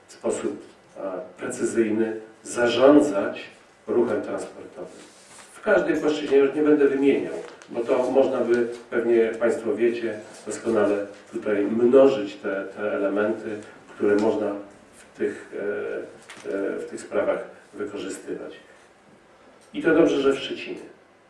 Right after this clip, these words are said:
To podnosi znaczenie, podnosi jakość i promuje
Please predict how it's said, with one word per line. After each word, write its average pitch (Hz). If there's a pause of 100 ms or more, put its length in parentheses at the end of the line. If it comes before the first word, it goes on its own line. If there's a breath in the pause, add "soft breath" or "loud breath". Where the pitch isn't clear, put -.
(140)
To 131
podnosi 127
znaczenie, - (180)
podnosi 107 (320 loud breath)
jakość 113
i -
promuje 117